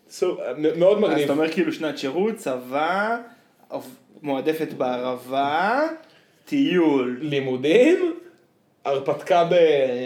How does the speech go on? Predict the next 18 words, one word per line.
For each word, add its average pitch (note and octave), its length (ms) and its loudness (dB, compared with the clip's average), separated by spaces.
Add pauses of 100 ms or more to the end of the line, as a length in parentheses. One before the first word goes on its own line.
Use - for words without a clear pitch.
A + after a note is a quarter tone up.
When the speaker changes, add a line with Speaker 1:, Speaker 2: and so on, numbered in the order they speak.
(160)
Speaker 1:
הרפתקה C3+ 400 -6
במצפה, D3 500 -2
הרפתקה A#2 420 -4
באיזושהי B2 360 -6
עיר B2 160 -6
בדרום. A2+ 500 -4 (540)
ממש C3 240 -6
ככה. - 280 -6 (180)
וזה, C3 200 -2
אתה D#3 140 0
יודע, D#3+ 180 2
זה B2+ 80 -6
קצת - 260 -10
קשור C#3+ 260 -6
למה C#3 140 -4
שעמותת D3 500 -4
איילים E3 300 -2
עושים. - 280 -10